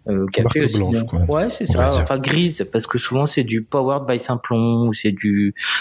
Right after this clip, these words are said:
Speaker 1: Simplon Inside. Donc c'est un, donc c'est un modèle qui nous a permis de scaler assez rapidement, hein, parce qu'on serait jamais arrivé à cinquante écoles s'il avait fallu qu'on les opère toutes.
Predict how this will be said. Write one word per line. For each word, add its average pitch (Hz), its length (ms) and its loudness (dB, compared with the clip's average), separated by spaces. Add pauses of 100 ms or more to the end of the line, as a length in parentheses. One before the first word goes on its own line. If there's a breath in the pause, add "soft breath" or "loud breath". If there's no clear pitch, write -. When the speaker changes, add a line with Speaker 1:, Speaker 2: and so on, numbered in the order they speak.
(120)
Speaker 1:
Simplon 117 380 -2
Inside. 107 760 0 (500 loud breath)
Donc 98 200 0
c'est - 180 0
un, 104 420 0 (240)
donc 107 200 -6
c'est - 120 -2
un 95 100 2
modèle 101 240 0
qui 110 140 -4
nous 95 140 0
a 95 80 0
permis 92 320 0
de 98 120 -4
scaler 98 380 -2
assez 92 220 -2
rapidement, 110 460 0
hein, 127 60 2
parce 120 140 -6
qu'on - 140 -6
serait - 180 -4
jamais 101 440 0
arrivé 92 340 -2
à 92 80 2
cinquante 95 380 -4
écoles 123 260 0
s'il - 240 -4
avait 90 160 0
fallu 95 220 -2
qu'on 92 160 -2
les 92 140 0
opère 95 300 -4
toutes. - 280 -2